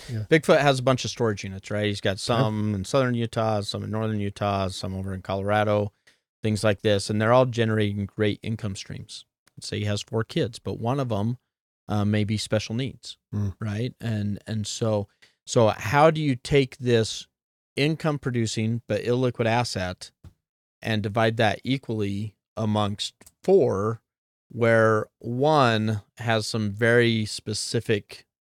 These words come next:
Speaker 2: you know, r-, restraints around receiving assets, or it starts to impact some governmental benefits,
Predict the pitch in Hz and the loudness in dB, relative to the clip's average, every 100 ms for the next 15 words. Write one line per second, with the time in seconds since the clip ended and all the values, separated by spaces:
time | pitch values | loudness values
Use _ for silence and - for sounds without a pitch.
0 | _ 117 110 101 107 - _ 117 104 - | _ -4 -2 -2 -6 -12 _ -6 -4 -4
1 | - 127 135 113 113 - - 107 104 104 | -6 -2 0 0 -2 -8 -4 -4 0 0
2 | 101 101 101 95 _ _ _ _ _ 104 | 0 -2 -4 -6 _ _ _ _ _ -8
3 | 104 113 104 101 120 - 101 - 95 98 | -2 -2 0 0 0 -2 -4 -4 -8 -8
4 | - - 101 - 104 85 101 - 95 95 | -10 -4 -4 -4 -8 -6 -6 -4 -6 -6
5 | - 101 101 95 98 98 92 101 95 - | -10 -10 -10 -10 -10 -10 -8 -8 -8 -12
6 | - - | -16 -18